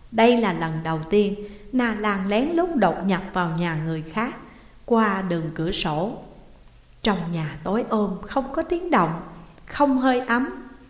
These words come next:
cứ như một căn nhà ma đã bỏ hoang lâu rồi. Nhạc Thiều Hoa lại nhẹ nhàng đóng cửa sổ lại, vặn đèn pin. Ánh đèn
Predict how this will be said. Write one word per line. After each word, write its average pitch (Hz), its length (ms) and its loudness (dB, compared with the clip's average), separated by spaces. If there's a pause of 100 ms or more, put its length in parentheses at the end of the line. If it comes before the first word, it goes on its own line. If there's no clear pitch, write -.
(160)
cứ 320 80 4
như 339 260 4
một 202 180 4 (120)
căn 202 240 -4
nhà 185 200 -2 (100)
ma 202 340 -2
đã 165 160 -4
bỏ 180 340 0
hoang 196 280 0
lâu 190 240 0
rồi. 170 320 0 (800)
Nhạc 214 180 2 (100)
Thiều 185 240 -2
Hoa 185 200 -2
lại 156 200 -4
nhẹ 170 300 -2
nhàng 170 340 -4
đóng 190 280 -2
cửa 208 120 2
sổ 190 260 -2
lại, 160 280 -2 (500)
vặn 170 320 0
đèn 175 140 -4 (120)
pin. 185 260 0 (680)
Ánh 226 240 -2
đèn 247 160 0